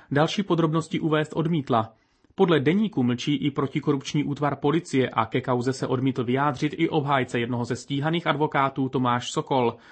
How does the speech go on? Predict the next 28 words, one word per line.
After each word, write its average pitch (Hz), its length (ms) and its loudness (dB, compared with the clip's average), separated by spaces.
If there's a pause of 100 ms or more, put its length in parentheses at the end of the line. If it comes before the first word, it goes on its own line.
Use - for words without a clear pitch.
(520)
Právo 190 300 2
píše, 156 420 -4
že 165 140 -2
šlo 180 200 -2
o 147 120 -2
obchodní 170 480 -2
záležitost 135 720 -2
a 123 100 -2
na 120 160 -2
uplácení 147 600 0
soudce 139 360 -4
mělo 147 200 0
být 135 180 -2
použito 151 440 0
několik 143 500 0
desítek 151 420 -4
tisíc 139 320 -6
korun. 143 360 4 (540)
Peníze 175 360 4
k 190 100 -2
němu 185 180 2
ale 180 140 4
nedošly, 170 520 0
řekl 120 280 -4
deníku 127 380 2
dobře 123 260 2
informovaný 139 600 0
zdroj. 139 360 0